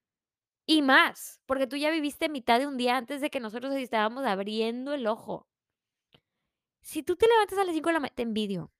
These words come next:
te envidio, te envidio. Y he leído del libro Five A M Club,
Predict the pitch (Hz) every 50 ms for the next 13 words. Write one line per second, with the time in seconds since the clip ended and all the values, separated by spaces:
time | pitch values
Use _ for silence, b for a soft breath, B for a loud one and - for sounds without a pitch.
0 | _ _ _ _ _ _ _ _ _ _ _ _ _ _ _ - 240 220 214 202
1 | 214 190 202 175 156 170 170 - _ _ _ _ - 214 202 202 214 196 190 175
2 | 165 - b b b b b 247 294 302 285 339 370 381 359 330 311 349 370 349
3 | 339 285 233 214 220 208 214 233 226 240 208 202 208 208 202 196 190 - 190 180
4 | 170 175